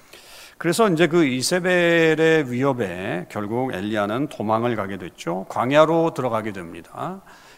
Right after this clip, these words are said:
광야로 들어가게 돼서 한 로뎀 나무 아래에서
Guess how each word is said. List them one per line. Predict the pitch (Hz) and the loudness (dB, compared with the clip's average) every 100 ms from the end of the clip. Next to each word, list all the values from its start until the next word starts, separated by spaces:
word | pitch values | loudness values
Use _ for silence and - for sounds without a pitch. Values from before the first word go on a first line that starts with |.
| - | -6
광야로 | 117 123 135 | -2 0 0
들어가게 | 127 120 113 110 104 | 2 2 2 0 -4
돼서 | 98 - 143 | -6 -4 -2
한 | 139 131 | -2 -4
로뎀 | 98 104 135 147 | -4 -4 -2 0
나무 | 120 101 87 | 0 -2 -6
아래에서 | 85 90 87 82 110 131 185 | -8 -8 -10 -10 -6 -4 -4